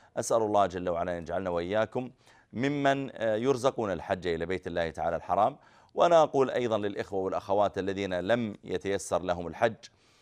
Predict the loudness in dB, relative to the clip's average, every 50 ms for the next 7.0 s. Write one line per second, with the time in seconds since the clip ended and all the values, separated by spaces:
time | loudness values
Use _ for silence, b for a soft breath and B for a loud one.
0 | b b b b -4 -2 0 2 2 2 0 -2 -4 -6 -6 -6 -6 -8 -8 -8
1 | -6 -4 -2 0 0 0 0 2 0 0 0 -2 -6 -2 2 4 4 4 2 0
2 | -6 -8 -8 -6 -2 0 2 2 2 2 0 -2 -4 -2 -2 -2 -2 -2 -4 -4
3 | -4 -2 -2 0 2 2 0 0 -2 -6 -12 -16 -18 -14 -12 -10 -8 -6 -6 -6
4 | -6 -4 -4 -4 -4 -4 -6 -6 -4 -4 -2 -2 -2 -4 -4 -6 -8 -8 -6 -4
5 | -4 -4 -4 -6 -8 b b b b b b b b b -6 -6 -2 0 0 0
6 | 0 0 -4 -4 0 2 4 6 6 6 4 2 -2 -6 -6 -6 -4 -4 -4 -4